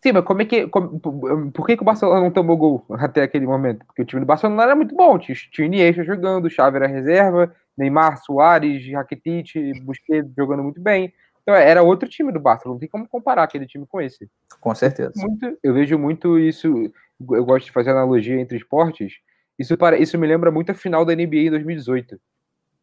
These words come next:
Speaker 1: Que era o LeBron no auge da carreira, jogando muito, com sangue nos olhos, e ele encarou um time do Golden State que não dava, né? Era, era assim, só não, só não rolava.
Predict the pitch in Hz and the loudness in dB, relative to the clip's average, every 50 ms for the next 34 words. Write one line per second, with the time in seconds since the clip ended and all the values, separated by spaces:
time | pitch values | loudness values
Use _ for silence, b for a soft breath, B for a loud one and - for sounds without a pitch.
0 | _ _ _ _ _ _ - 131 131 123 123 127 139 147 151 156 156 143 123 135 | _ _ _ _ _ _ -6 -2 0 0 2 2 4 4 4 4 4 2 2 2
1 | 131 143 165 175 175 165 160 151 147 156 208 233 208 202 202 196 190 - 196 165 | 4 4 4 2 2 2 4 6 6 6 6 4 2 2 0 0 0 0 0 -2
2 | 147 143 151 165 165 170 160 165 151 147 165 170 170 165 160 156 156 170 196 208 | 0 -2 -2 -2 -2 -2 -4 -4 -6 -6 -8 -8 -8 -8 -6 -6 -4 -4 -2 -4
3 | 180 - - _ 165 156 - - 190 202 214 220 220 208 190 151 170 156 160 185 | -6 -8 -12 _ -12 -12 -6 -2 -2 -2 -2 -2 -4 -4 -2 0 2 4 4 4
4 | 202 226 226 - - _ _ - - - - 185 180 185 208 208 214 254 226 202 | 2 0 -6 -10 -16 _ _ -20 -18 -2 2 4 4 4 2 2 4 4 4 6
5 | 196 202 208 - - 208 202 185 185 175 208 214 185 220 226 214 - 226 220 208 | 4 2 0 -4 -6 -6 -6 -6 -2 -2 0 0 0 -2 -6 -6 -4 -6 -6 -6
6 | - _ - 269 330 320 320 339 330 330 339 247 160 127 131 135 127 120 - 139 | -8 _ -6 -6 -4 -4 -4 0 2 4 4 4 4 2 -2 -2 0 0 0 0
7 | - 123 135 143 147 147 147 - 160 131 - - 135 127 135 147 165 170 165 156 | 0 -2 -2 -2 -2 -6 -6 -8 -14 -16 -8 -4 -4 -4 -4 -6 -10 -12 -10 -4
8 | - 165 160 165 170 175 160 175 196 202 202 180 156 123 107 98 92 | -2 -2 -2 0 -2 0 2 4 4 6 6 6 4 2 -2 -8 -16